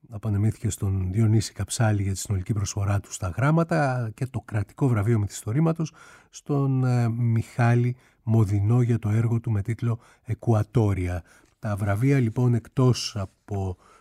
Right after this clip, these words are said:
το κύρος που έχουν και εκτός από το ότι προσφέρουν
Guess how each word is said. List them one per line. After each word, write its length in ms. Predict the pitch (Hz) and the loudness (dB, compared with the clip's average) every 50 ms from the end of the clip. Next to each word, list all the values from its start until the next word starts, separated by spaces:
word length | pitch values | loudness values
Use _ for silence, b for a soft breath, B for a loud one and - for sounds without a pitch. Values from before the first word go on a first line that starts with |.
| b b | b b
το 100 | - 185 | -8 -8
κύρος 360 | - - 143 120 113 107 - | -2 0 2 2 2 2 0
που 100 | - 117 | 0 0
έχουν 340 | 113 117 117 - - 131 123 | 2 2 2 2 0 0 0
και 120 | 127 - | 0 -2
εκτός 400 | 113 - - - 131 123 120 - | -6 -6 -4 0 0 0 0 0
από 380 | 120 107 - - 113 107 107 104 _ _ _ _ _ _ | -2 -4 -4 -4 -4 -4 -4 -4 _ _ _ _ _ _
το 340 | - 104 101 104 104 101 101 | -8 -6 -4 -2 -2 -2 -4
ότι 420 | 101 98 - - 104 101 98 95 b b b b b b _ _ | -4 -6 -6 -6 -6 -4 -6 -6 b b b b b b _ _
προσφέρουν 720 | - 117 110 - - - 131 120 117 110 107 101 90 87 | -4 -4 -4 -4 -2 0 2 4 4 4 2 0 -2 -4